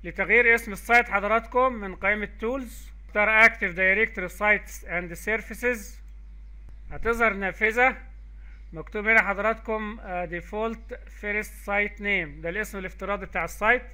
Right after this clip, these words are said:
طبعًا حضراتكم اسم السايت غالبًا بيكون، آه، على اسم البلد أو المدينة الموجود فيها السيرفر.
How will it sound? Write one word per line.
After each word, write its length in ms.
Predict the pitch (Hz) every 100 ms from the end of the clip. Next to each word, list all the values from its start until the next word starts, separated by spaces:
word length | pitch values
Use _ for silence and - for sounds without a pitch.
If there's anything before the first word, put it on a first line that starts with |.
| - - - - - -
طبعًا 140 | 185 180
حضراتكم 440 | 190 220 240 208
اسم 220 | 226 -
السايت 380 | 202 - 226 220
غالبًا 720 | 196 196 233 240 240 240 233 - -
بيكون، 760 | 170 175 190 220 226 226 220 - - - - - -
آه، 260 | 165 170 175
على 360 | 165 170 220
اسم 240 | 220 214 208
البلد 760 | 190 170 175 208 214 208 - -
أو 220 | 185 175
المدينة 600 | 175 175 180 214 220 214
الموجود 540 | 208 170 175 180 208
فيها 440 | - 202 202 202 202
السيرفر. 520 | - 202 180 135